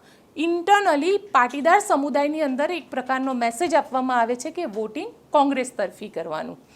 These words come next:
અને તેના જ કારણે અત્યારે આખી જે પરિસ્થિતિ છે એ ત્યાં આગળ જામનગરની આ સીટ ઉપર બદલાતી દેખાઈ રહી છે અને પૂનમ માડમ માટે પરિસ્થિતિ ધીરે ધીરે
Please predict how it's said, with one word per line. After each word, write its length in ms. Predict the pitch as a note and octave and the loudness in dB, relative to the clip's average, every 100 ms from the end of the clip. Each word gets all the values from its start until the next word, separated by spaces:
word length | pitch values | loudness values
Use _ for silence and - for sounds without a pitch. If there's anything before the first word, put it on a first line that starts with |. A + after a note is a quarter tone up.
| - - _ | -20 -20 _
અને 200 | A3 A#3+ | -6 -6
તેના 400 | B3 A#3 B3 D4 | -2 -2 2 0
જ 120 | F4+ - | 0 -4
કારણે 540 | A3+ G#3+ B3+ A3+ B3 - - - | -6 -4 -4 -6 -8 -16 -10 -4
અત્યારે 500 | B3 - E4 E4 B3+ | -4 0 2 4 0
આખી 380 | C#4+ G#3 - | -2 -4 -4
જે 120 | B3+ C#4+ | -6 -4
પરિસ્થિતિ 640 | A#3+ A3+ D4 E4+ C#4+ D4 | -4 -4 -4 -6 -6 -8
છે 300 | - E4 B4+ D4+ | -6 -6 -6 -6
એ 140 | F4+ | -6
ત્યાં 340 | F4+ D4 C#4 | -4 -6 -4
આગળ 200 | A3 A#3+ | -4 -4
જામનગરની 640 | A#3 A3 A#3+ C4+ D4 G4 G4 | -6 -6 -2 -2 -2 -6 -4
આ 80 | D#4+ | -4
સીટ 340 | - A#3+ B3 | -6 -10 -10
ઉપર 260 | A#3+ D#4+ F#4+ | -4 -4 -2
બદલાતી 560 | A3+ F#3 G#3+ G#3+ B3 | -4 -4 -6 -6 -6
દેખાઈ 400 | A3 G#3 - A3 | -8 -8 -6 -6
રહી 140 | A#3 A3+ | -4 -8
છે 220 | - F4+ - - - _ | -6 -8 -8 -20 -20 _
અને 180 | A#3 B3+ | -4 -4
પૂનમ 480 | B3+ B3+ C4 E4+ D#4 | -4 -4 0 0 0
માડમ 360 | A#3 A3 B3+ | -4 -2 -4
માટે 280 | A3 F#3+ - | -6 -8 -10
પરિસ્થિતિ 760 | D#4+ - C4+ E4+ - A3+ C#4+ E4+ - _ _ _ | -8 -2 -2 -2 -4 -10 -8 -12 -16 _ _ _
ધીરે 320 | G#3+ G4 G4+ | 4 4 4
ધીરે 320 | B3 A3 A#3 | 0 -4 -6